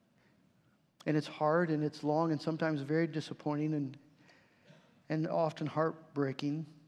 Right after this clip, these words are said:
But we have this absolute confidence. We have this con-, this promise from God that the God of peace will soon crush Satan under your feet.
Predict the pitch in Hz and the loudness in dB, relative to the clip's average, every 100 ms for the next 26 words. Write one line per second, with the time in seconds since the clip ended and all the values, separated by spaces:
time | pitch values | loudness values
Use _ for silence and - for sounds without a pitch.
0 | _ _ _ _ _ _ _ - 156 180 | _ _ _ _ _ _ _ 4 6 8
1 | 202 185 185 220 - 165 160 160 - - | 6 4 2 2 0 0 0 -4 -10 -4
2 | 196 208 139 117 160 156 180 160 - 160 | -4 -4 -6 -4 0 0 0 -2 -4 -4
3 | 160 165 - - 180 196 196 160 143 151 | -2 -6 -8 -4 -2 -2 -2 -4 -2 0
4 | 175 143 143 - 156 147 160 190 160 - | 0 0 -4 -4 -2 2 2 2 0 -4
5 | 185 170 - 160 - 180 185 185 185 - | -2 -2 0 -4 -2 -2 0 -2 -2 0
6 | 165 160 - - - - 165 156 151 151 | 2 0 -8 -12 -18 -2 2 2 0 -4
7 | - - - - - 151 151 147 147 147 | -6 -16 -20 -10 -4 -2 0 0 -2 -8
8 | - _ _ _ _ _ _ _ 143 151 | -20 _ _ _ _ _ _ _ 0 2
9 | 151 131 - 175 135 - - | 2 0 -2 0 0 -4 -12